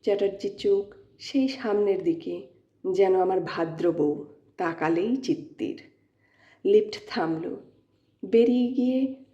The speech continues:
ডিপার্টমেন্টের করিডর দিয়ে দুজনেই এগিয়ে চললাম এবং অফিসের কেরানুকুল যে কেউ কেউ দেখছে সে বিষয়ে আমি সচেতন। শালা এলো, ঘণ্টা কুমার রূপ দেখাতে এলো। মারবো একদিন লেঙ্গি শালাকে।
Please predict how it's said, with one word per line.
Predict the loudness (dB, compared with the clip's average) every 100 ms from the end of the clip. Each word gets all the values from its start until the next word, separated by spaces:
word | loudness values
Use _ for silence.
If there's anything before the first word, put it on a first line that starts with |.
| -6
ডিপার্টমেন্টের | -4 0 0 2 0 2 2 0
করিডর | 2 2 2 -2
দিয়ে | -4 -2 2 2 0 -12 -14 -4
দুজনেই | 0 0 2 4 4 4 4
এগিয়ে | 2 0 0
চললাম | 0 -2 -2 -6 -8 -12 _ _ _ _ -6
এবং | -2 -2
অফিসের | -4 -6 -10 -2 -2 0
কেরানুকুল | -2 0 0 -2 -4 -2 -2 -2 -6 -20 _ _ -12
যে | 0 2 4
কেউ | 2 0 0
কেউ | 2 0
দেখছে | 2 0 0 -2 0 0 -4 -16 -20
সে | -2 0
বিষয়ে | 2 2 2 2
আমি | 2 0
সচেতন। | 0 -6 -2 -2 -2 -6 -8 -14 -20 _
শালা | -12 -4 -2 -2 -4
এলো, | -4 -6 -10 -20 _ _ _ _ -12
ঘণ্টা | -4 -2 -2 -4
কুমার | -4 0 0 0
রূপ | -2
দেখাতে | -2 -4 -4 -6 -6
এলো। | -6 -8 -12 -20 _ _ _ _ 0
মারবো | 0 2 0 2 2
একদিন | 2 2 0
লেঙ্গি | 2 2 0 -2
শালাকে। | -8 -6 -4 -6 -8